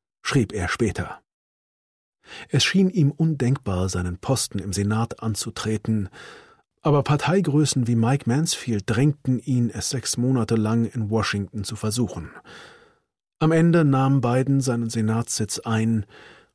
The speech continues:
nicht zuletzt, weil er sich Sorgen machte, was aus seinen Söhnen werden sollte, wenn sich ihr Vater nicht erholte. Er legte den Amtseid neben dem Krankenhausbett seines Sohnes Bo ab,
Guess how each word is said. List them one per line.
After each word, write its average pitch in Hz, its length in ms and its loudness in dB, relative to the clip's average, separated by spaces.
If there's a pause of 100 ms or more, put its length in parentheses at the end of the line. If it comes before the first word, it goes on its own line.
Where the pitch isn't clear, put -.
(180)
nicht 143 160 0
zuletzt, - 640 0
weil 123 100 -4
er 113 80 -4
sich 117 160 -4
Sorgen 127 400 2
machte, 110 340 -2
was 104 140 -4
aus - 120 -8
seinen 104 260 0
Söhnen 95 400 0
werden 98 260 -2
sollte, 107 500 -2 (460)
wenn 104 140 -4
sich 92 200 -6
ihr 104 100 -8
Vater 107 360 -4
nicht 87 180 -10
erholte. - 440 -6 (720)
Er 143 80 4
legte 175 240 2
den 151 160 4
Amtseid 143 640 -2
neben 139 260 -2
dem 120 160 -6
Krankenhausbett 107 800 -4
seines 104 260 -2
Sohnes 113 400 -2
Bo 101 240 -2
ab, 107 300 -6